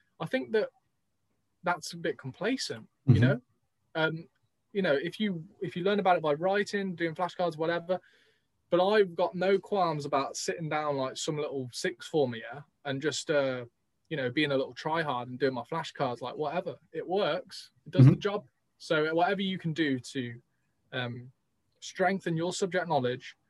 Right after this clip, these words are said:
Speaker 1: what's good for the goose is good for the gander. If it works for the kids, retrieval practice is gonna work for the professional as well. So why not?
Speaker 2: Certainly, there's always gonna be areas of your, of your subject that you maybe didn't study at university or so, and that it's well worth knowing
Speaker 1: Yeah.
Speaker 2: because, as you say, the,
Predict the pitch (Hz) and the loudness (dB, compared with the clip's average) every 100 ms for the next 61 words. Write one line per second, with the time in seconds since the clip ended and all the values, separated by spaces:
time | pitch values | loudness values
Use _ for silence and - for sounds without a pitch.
0 | _ _ 156 165 165 202 190 - 175 165 | _ _ -2 -2 6 6 6 2 0 2
1 | 196 180 170 - 180 - 156 143 156 156 | 2 0 -2 0 -2 0 0 2 0 2
2 | 151 139 147 175 180 147 151 139 - 160 | 2 4 2 4 4 2 0 0 2 0
3 | 139 139 - 156 139 120 147 - 127 123 | 2 -2 0 2 2 0 -2 -2 -8 -8
4 | 120 131 123 127 123 131 120 - 123 143 | -4 -2 0 -2 -6 -10 -10 -10 0 0
5 | - 127 117 _ _ _ 139 131 147 135 | 0 -8 -10 _ _ _ -6 0 0 0
6 | 110 131 127 143 147 170 - _ _ _ | -4 -2 0 0 0 -4 -6 _ _ _
7 | - 117 117 117 110 110 113 110 110 104 | 4 6 10 10 10 10 10 10 10 10
8 | 98 110 107 104 98 98 95 92 98 101 | 10 10 10 8 8 8 10 8 6 4
9 | 98 98 90 110 95 101 87 - 92 87 | 6 8 8 8 6 6 4 4 0 6
10 | 98 101 95 95 95 95 - 98 95 95 | 8 10 8 10 8 6 4 6 8 8
11 | 95 90 92 90 - 90 90 92 - 98 | 8 8 6 6 4 4 4 4 6 8
12 | 92 92 90 82 90 92 107 107 104 104 | 10 10 8 8 6 8 8 10 10 8
13 | 92 101 107 104 98 95 92 101 95 95 | 8 8 10 10 8 4 4 6 8 8
14 | 92 - 107 101 95 95 | 6 6 8 10 10 6